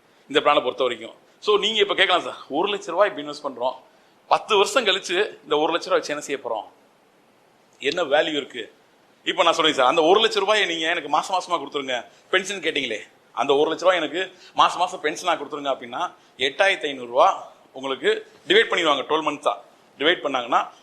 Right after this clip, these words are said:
எட்டாயிரத்தி ஐந்நூறு, எட்டாயிரத்தி ஐந்நூறு, முப்பது வருஷத்துக்கு வந்துகிட்டே இருக்கும். பத்து வருஷம் கழிச்சு எட்டாயிரத்தி ஐந்நூறு வச்சு நம்ம என்ன செய்ய போறோம்? இப்ப உங்களுக்கு நான் ஒரு எக்ஸாம்பிளுக்காக தான் இந்த ப்ரோச்சர் கொடுத்துருக்கோம்.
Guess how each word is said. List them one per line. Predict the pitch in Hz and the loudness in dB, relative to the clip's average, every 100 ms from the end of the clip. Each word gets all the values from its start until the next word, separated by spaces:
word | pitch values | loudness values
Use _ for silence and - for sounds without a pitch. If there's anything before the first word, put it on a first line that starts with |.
| - | -2
எட்டாயிரத்தி | 143 170 170 | 2 4 2
ஐந்நூறு, | 147 165 | 0 2
எட்டாயிரத்தி | 147 147 | 2 2
ஐந்நூறு, | 139 156 | 0 -4
முப்பது | 127 139 | -4 -4
வருஷத்துக்கு | 170 143 | -4 -6
வந்துகிட்டே | 117 117 | -8 -2
இருக்கும். | 127 104 101 - _ _ _ _ | -2 -2 -16 -20 _ _ _ _
பத்து | 143 143 170 | 0 0 -2
வருஷம் | 165 202 | -2 -2
கழிச்சு | 156 147 165 | -4 -4 -6
எட்டாயிரத்தி | 127 147 139 | 0 0 0
ஐந்நூறு | 131 143 | -2 -4
வச்சு | 123 | -4
நம்ம | 127 | -8
என்ன | 110 131 | -8 -10
செய்ய | - 110 | -10 -12
போறோம்? | 98 92 92 _ _ _ _ _ _ _ _ | -12 -16 -18 _ _ _ _ _ _ _ _
இப்ப | 139 151 | 0 2
உங்களுக்கு | 139 135 131 | 2 0 0
நான் | 120 | 0
ஒரு | 123 147 | 0 0
எக்ஸாம்பிளுக்காக | 196 202 180 160 147 | 0 -2 0 0 2
தான் | 160 185 | 2 2
இந்த | 135 131 | 0 -2
ப்ரோச்சர் | 127 160 165 147 | 0 -4 -2 -6
கொடுத்துருக்கோம். | 135 135 120 160 | -6 -8 0 0